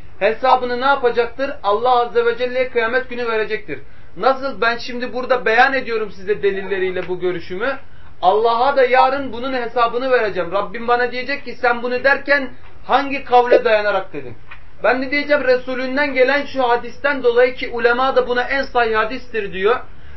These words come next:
Buna binaen ya Rabbi ben buna seferiliktir dedim. O yüzden ne yapacağız? Delilini bileceğiz, ona göre amel edeceğiz. Peki bu meseleyi anladık. Seferin ne manaya geldiğini anladık. Peki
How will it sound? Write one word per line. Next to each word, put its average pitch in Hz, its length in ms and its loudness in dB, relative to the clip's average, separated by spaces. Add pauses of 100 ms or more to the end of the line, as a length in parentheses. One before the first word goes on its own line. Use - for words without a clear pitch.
(140)
Buna 220 400 0
binaen 262 480 -2
ya 233 200 4
Rabbi 233 420 -2
ben 247 220 4
buna 254 180 -2
seferiliktir 214 800 -2
dedim. 214 280 -6 (100)
O 254 120 4
yüzden 214 360 -2
ne 240 40 -2
yapacağız? 240 500 0 (560)
Delilini 226 500 0
bileceğiz, 240 440 2 (120)
ona 226 200 -2
göre 185 200 -2
amel 156 260 -2
edeceğiz. 117 380 -8 (1500)
Peki 247 440 0
bu 277 100 -2
meseleyi 247 420 4
anladık. 190 460 -4
Seferin 214 500 -4
ne 233 80 -4
manaya 202 380 -2
geldiğini 190 520 -4 (100)
anladık. 156 400 -4 (3750)
Peki 247 440 0